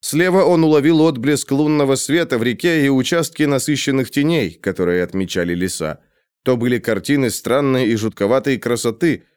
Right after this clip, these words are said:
которые в понимании Феликса доводилось когда-либо наблюдать немногим. Они миновали завихрение бури, и казалось, что все идет гладко.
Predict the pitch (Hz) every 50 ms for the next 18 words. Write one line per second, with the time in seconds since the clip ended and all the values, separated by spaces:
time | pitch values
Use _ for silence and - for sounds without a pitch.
0 | _ _ - 107 104 - 104 95 98 95 - - 107 98 98 95 95 95 98 98
1 | 95 87 - 139 147 147 110 - - 117 104 107 101 101 101 127 147 139 120 104
2 | - - 95 98 92 98 98 101 95 92 95 92 87 87 87 87 82 90 90 87
3 | 82 - 82 87 95 95 95 101 104 98 87 78 76 78 - - 90 - _ _
4 | _ _ _ _ _ _ _ _ - 104 143 170 208 214 208 196 190 180 165 202
5 | 208 190 185 156 135 151 143 151 135 - 156 165 175 165 160 160 151 147 135 156
6 | 190 196 160 135 120 104 - - _ - - 95 98 - 101 101 98 120 131 139
7 | 143 135 117 104 - - 127 123 110 - - 139 143 147 139 143 151 139 139 147
8 | 156 160 143 - - - -